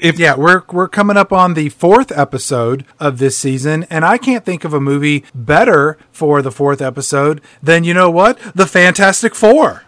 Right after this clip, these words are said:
Speaker 1: Well, that is the kind of synergy I like to see in our brand.
Speaker 2: Mm-hmm. Well, you know what, Bo? It, we're watching the Fantastic Four, but it's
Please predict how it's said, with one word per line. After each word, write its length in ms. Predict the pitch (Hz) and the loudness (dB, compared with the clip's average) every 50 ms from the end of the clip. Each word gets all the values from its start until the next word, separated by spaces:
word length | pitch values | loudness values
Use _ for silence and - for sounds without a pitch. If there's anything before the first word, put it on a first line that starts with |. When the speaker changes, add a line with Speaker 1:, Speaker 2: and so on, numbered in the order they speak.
| _ _ _ | _ _ _
Speaker 1:
Well, 220 | - 135 139 143 139 | -2 2 2 4 4
that 360 | 117 113 143 170 208 190 - | 4 4 4 4 4 2 2
is 320 | 135 135 139 135 127 117 160 | 0 2 2 2 2 0 -2
the 100 | 123 120 | -4 -4
kind 300 | - - 147 143 139 139 135 | -2 0 0 0 2 2 2
of 140 | 120 110 | 0 0
synergy 680 | 101 - - 147 147 147 135 110 101 101 107 107 107 107 | -2 -2 -2 0 0 0 -2 -4 -4 -6 -4 -4 -4 -4
I 180 | 98 107 131 139 | 0 2 2 2
like 240 | 131 123 127 120 - | 4 2 0 0 -2
to 100 | - 107 | -6 -8
see 240 | - - 139 131 113 | -6 -4 -4 -2 -2
in 100 | 101 92 | -2 -2
our 140 | 90 87 87 | -4 -4 -4
brand. 520 | 80 87 85 82 80 78 76 73 76 80 _ _ _ _ _ _ _ | -6 -6 -8 -6 -6 -8 -8 -10 -14 -16 _ _ _ _ _ _ _
Speaker 2:
Mm-hmm. 360 | 170 170 165 165 170 170 - 196 | -12 -10 -8 -8 -10 -10 -4 2
Well, 160 | 196 208 208 | 2 2 2
you 120 | 208 214 | 4 2
know 80 | 226 226 | 4 4
what, 100 | 214 202 | 4 4
Bo? 260 | 214 214 208 208 220 - | 4 4 4 2 0 -2
It, 100 | 196 196 | -6 -4
we're 180 | 202 202 196 | -2 -2 0
watching 340 | 196 220 247 269 - - 262 | 0 0 0 -2 -2 -2 -2
the 60 | 240 | -2
Fantastic 600 | 208 - 208 202 190 180 - 180 170 151 - 151 | -2 -2 -4 -4 -4 -4 -6 -8 -8 -8 -12 -14
Four, 240 | - - 165 160 160 | -8 -4 -2 0 0
but 240 | 147 147 156 151 143 - _ _ | 0 0 -2 -2 -2 -6 _ _
it's 320 | - 175 156 - - - | -10 -8 -8 -8 -12 -12